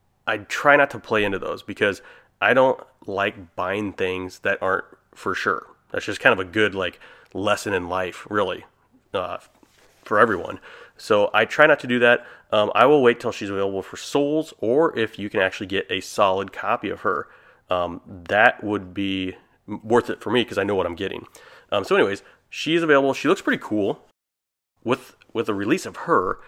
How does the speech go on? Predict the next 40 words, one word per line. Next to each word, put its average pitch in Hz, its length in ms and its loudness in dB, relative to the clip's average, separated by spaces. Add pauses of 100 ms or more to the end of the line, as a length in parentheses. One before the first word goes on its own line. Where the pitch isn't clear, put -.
(240)
I 107 80 2
really 143 520 0
have 156 100 -2
a 139 80 0
feeling 127 540 0
that, 101 340 -2 (300)
or 98 80 -4
just 123 160 -4
a 101 60 -4
sense 117 420 0
that 101 240 -4 (120)
they 107 200 -2
may 104 340 0
be 127 100 -2
coming 117 280 -2
out 104 100 2
with 98 100 -6
a 98 60 -4
classic - 640 -6
tower 90 640 -6 (1400)
in 110 80 -4
the 104 60 -2
future 98 320 -4
here. 78 240 -4 (440)
I 120 160 6
would 120 200 2
love 104 180 2
to 104 60 -12
see 110 100 -4
a 104 60 -2
classic 107 320 2
tower. 107 200 4
I've 95 120 0
said 101 180 -2
this 101 180 -4
in 101 80 -10
the 92 60 -6
last 98 280 -4
couple 98 280 -4
episodes, 95 460 -4